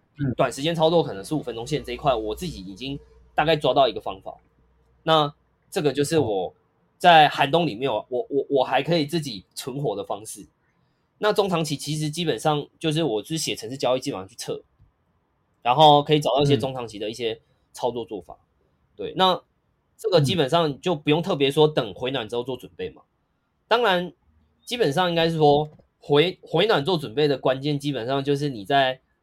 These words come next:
Speaker 2: 寒冬的时候能够累积多少资金。对，这件事情就蛮重要的。
Speaker 1: 嗯。
Speaker 2: 对，你可以累积多少本。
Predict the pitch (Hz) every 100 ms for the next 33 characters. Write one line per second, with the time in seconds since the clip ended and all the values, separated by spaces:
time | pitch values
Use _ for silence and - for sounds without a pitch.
0 | _ - 139 139 156 151 131 131 143 127
1 | 120 143 98 107 110 110 80 - 87 87
2 | 78 85 _ _ _ _ _ _ _ -
3 | 90 - - 170 175 170 143 117 139 135
4 | 104 101 110 - 113 104 67 _ _ -
5 | 101 120 117 165 156 120 139 - 104 -